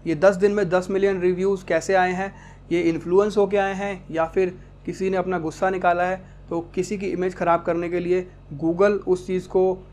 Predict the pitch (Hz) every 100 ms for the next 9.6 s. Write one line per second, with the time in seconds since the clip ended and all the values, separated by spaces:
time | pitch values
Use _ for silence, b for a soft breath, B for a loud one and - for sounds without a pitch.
0 | - 156 165 180 185 165 165 180 175 180
1 | 165 160 175 170 170 175 170 175 156 190
2 | 190 185 170 175 175 175 B B B B
3 | - 175 - 180 185 185 202 175 165 160
4 | 147 147 170 185 180 175 165 170 170 170
5 | 160 151 185 185 180 180 165 170 151 175
6 | 170 170 175 160 143 151 170 175 170 170
7 | 180 175 - - 180 175 185 165 151 165
8 | - 170 156 170 170 160 156 156 160 156
9 | 156 156 147 131 123 123